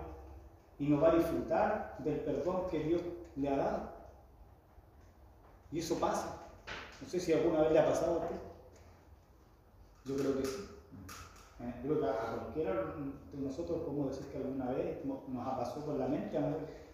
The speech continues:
al, al no entender lo que estamos entendiendo hoy.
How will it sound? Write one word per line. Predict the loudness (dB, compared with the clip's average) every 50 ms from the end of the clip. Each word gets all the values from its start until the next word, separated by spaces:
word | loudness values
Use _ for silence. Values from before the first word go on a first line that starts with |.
| -20 -10 -6
al, | -4 -2 -2 -2 -2 -4 -4 -8 -10 -12 -14 -18 -20 -20 -20 -8
al | -6 -4 -2 0
no | 0 0
entender | 0 0 2 2 4 4 4 2 2 0 -4 -8 -10 -6 -4
lo | -2 -2 -2
que | -4 -6
estamos | -4 -4 -2 -2 0 0 0
entendiendo | 0 0 -2 0 2 2 2 2 2 4
hoy. | 4 4 4 2